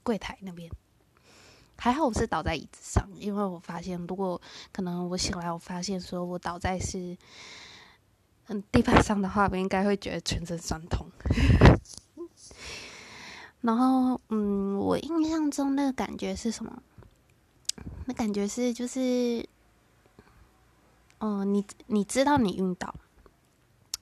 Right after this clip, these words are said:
然后你的，你的精神跟你的身体是分成两个部分，所以等于说，你知道朦胧的意识里面知道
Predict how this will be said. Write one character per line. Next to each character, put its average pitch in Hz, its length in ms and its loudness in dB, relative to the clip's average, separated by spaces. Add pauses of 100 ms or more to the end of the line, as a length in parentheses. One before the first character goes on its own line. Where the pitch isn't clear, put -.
(220)
然 196 200 0
后 214 140 2
你 208 180 2
的， 185 420 -2 (1300)
你 196 160 -4
的 185 100 -2
精 277 240 0
神 190 300 0
跟 220 260 2
你 208 80 -2 (120)
的 - 520 -8 (920)
身 269 300 -2
体 - 220 -2
是 - 200 -4
分 214 300 0
成 170 240 -8
两 190 140 -12
个 - 180 -16
部 180 120 0
分， - 300 -12 (300)
所 - 160 2
以 294 60 4
等 185 200 0
于 185 60 -6
说， 220 340 0 (520)
你 185 320 0
知 - 200 -8
道 240 560 0 (580)
朦 202 260 0
胧 208 180 0
的 196 80 -4
意 220 240 -2
识 226 120 0
里 185 120 -8
面 190 260 -6
知 - 140 -10
道 196 320 -2